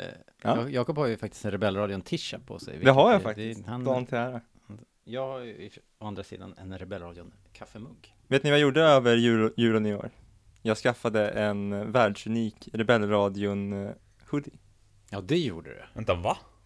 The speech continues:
Speaker 1: Jakob köpte en hoodie på shoppen med Rebellradion-tryck på.
Speaker 3: Den
Speaker 2: Det gjorde
Speaker 3: ska
Speaker 2: jag.
Speaker 3: inte vara världsunik så länge till.
Speaker 2: Nej,
Speaker 3: Men
Speaker 2: precis.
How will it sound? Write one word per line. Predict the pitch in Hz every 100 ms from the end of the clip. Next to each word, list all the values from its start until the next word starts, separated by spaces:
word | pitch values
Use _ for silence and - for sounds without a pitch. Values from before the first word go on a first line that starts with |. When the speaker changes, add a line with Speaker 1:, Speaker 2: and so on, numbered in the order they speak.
| _ _ _ _ _ _ _ _ -
Speaker 1:
Jakob | 110 - 113
köpte | 123 - 101
en | 82 -
hoodie | 123 135 87 - 87 - _ -
på |
shoppen | - 110 - - - - _ _ _ _ _ _ _
med | 98 90 90
Rebellradion-tryck | 90 92 87 87 85 - 98 -
på. | - _ _ -
Speaker 3:
Den | 92
Speaker 2:
Det | 135
gjorde | 156
Speaker 3:
ska | 170
Speaker 2:
jag. | 143
Speaker 3:
inte | 135 123 104
vara | 98
världsunik | 107 95 - 95 90
så | - -
länge | 92 92 90
till. | 85 85 85 69 78
Speaker 2:
Nej, | - - _ _ -
Speaker 3:
Men | 120 127 131
Speaker 2:
precis. | 127 190 127 - -